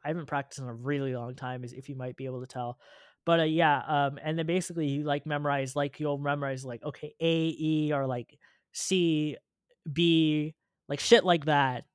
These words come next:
And then, like, you'll do that for both edges and then corners. It's pretty cancer.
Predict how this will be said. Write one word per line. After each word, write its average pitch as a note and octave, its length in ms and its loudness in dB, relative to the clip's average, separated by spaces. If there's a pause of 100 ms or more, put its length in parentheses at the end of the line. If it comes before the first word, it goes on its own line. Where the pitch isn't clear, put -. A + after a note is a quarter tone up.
(160)
And C#3+ 120 -4
then, D3 120 -2
like, C#3+ 240 -2 (480)
you'll E3 120 2
do D#3 140 4
that D#3 160 4
for D#3 100 0
both C#3+ 240 0
edges C3 540 -2
and C3+ 120 -2
then C3 160 -4
corners. A#2+ 680 -6
It's C3+ 140 -14
pretty F3 200 -2
cancer. C3 640 -12